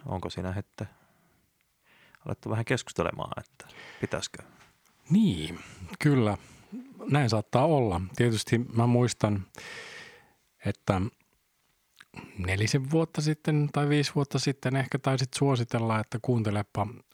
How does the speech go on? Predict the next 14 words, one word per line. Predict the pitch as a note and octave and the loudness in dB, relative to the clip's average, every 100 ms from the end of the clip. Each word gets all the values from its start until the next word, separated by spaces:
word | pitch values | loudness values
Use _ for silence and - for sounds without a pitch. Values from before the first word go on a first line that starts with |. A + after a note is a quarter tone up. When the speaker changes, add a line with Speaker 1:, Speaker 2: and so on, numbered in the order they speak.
| _ | _
Speaker 2:
Olari | - B2 A2+ A2+ G#2 | 0 0 0 -2 -2
Räpin | A2+ - A2 G2+ | -2 -2 -4 -4
spesiaali | - B2 A2+ G#2+ G2 F#2+ F#2+ - | -2 -2 -2 -2 -2 -4 -6 -4
Kultapassokerhosta. | A2+ G#2+ G#2 G2 - G2+ - F#2+ F#2+ - - - _ - - - - | -2 -2 -4 -4 -4 -6 -6 -6 -6 -6 -8 -10 _ -20 -18 -8 -2
Speaker 1:
Mhm. | F#2+ E2+ C3 C3+ | -2 0 0 0
Speaker 2:
Ja | G2 G2 | 0 -2
siellähän | A#2+ B2+ G#2+ F#2 G#2 | -2 -2 0 0 0
nämä | A2 | 0
samat | A#2+ G#2+ G2+ | 2 0 0
hahmot | - G2 F#2 F2+ - | -2 -2 -2 -4 -6
kyllä | G2+ G2 - | -4 -4 -2
kävi, | G#2+ G2 D#2+ - - _ - - - _ _ | -2 -2 -6 -10 -20 _ -20 -20 -20 _ _
kävi | G#2+ G2 F#2+ | -4 -2 -2
vetämässä | G#2 G2 F#2 F2 - | -2 -2 -2 -4 -4